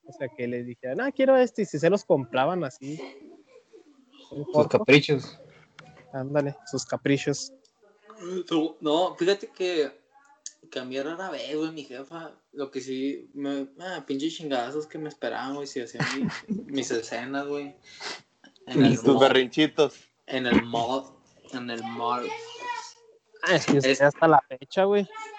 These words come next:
Speaker 3: <laughs> No, pues fíjate, fíjate que rara vez sí me cumplían los caprichos, entre comillas, pero pues sí, como era único, güey, soy único, güey,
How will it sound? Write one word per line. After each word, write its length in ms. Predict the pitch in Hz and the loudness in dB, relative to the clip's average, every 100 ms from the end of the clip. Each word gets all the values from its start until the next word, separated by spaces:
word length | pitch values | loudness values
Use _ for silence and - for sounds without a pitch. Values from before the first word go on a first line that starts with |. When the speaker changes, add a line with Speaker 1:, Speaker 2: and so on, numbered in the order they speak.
| - | -2
Speaker 3:
<laughs> 840 | 165 170 - - 190 143 180 - _ - - - - - - - | 0 2 0 2 2 0 -6 -14 _ -20 -20 -20 -20 -20 -20 -2
No, 320 | - 247 247 | 0 4 4
pues 140 | - - | 2 -6
fíjate, 300 | 202 - 156 | -6 -6 -6
fíjate 360 | 202 233 269 | -6 -4 -6
que 320 | - 196 175 151 | -4 2 4 4
rara 260 | 151 185 | 2 0
vez 160 | 220 233 | -4 -10
sí 100 | 233 | -14
me 140 | 226 226 | -16 -16
cumplían 580 | 208 165 151 160 190 196 | -18 -14 -12 -12 -16 -14
los 260 | 202 170 - | -12 -12 -12
caprichos, 760 | 127 123 131 160 170 214 226 | -12 -12 -14 -20 -20 -20 _
entre 260 | 196 151 143 | _ _ -20
comillas, 540 | - 131 135 156 180 180 _ _ | -20 -20 -20 -20 -20 _ _ _
pero 440 | 135 127 123 117 117 | -16 -14 -16 -16 -20
pues 160 | 117 | -20
sí, 220 | - 156 | -14 -14
como 220 | - 160 151 | -6 -2 0
era 160 | 175 | 0
único, 460 | 208 226 226 220 220 | 0 -2 -8 -10 -10
güey, 240 | 214 208 196 - - - _ - _ | -8 -10 -12 -10 -14 -14 _ -20 _
soy 360 | - 160 214 220 | -4 0 0 0
único, 340 | 220 220 - | -10 -16 -18
güey, 180 | 208 190 | -18 -18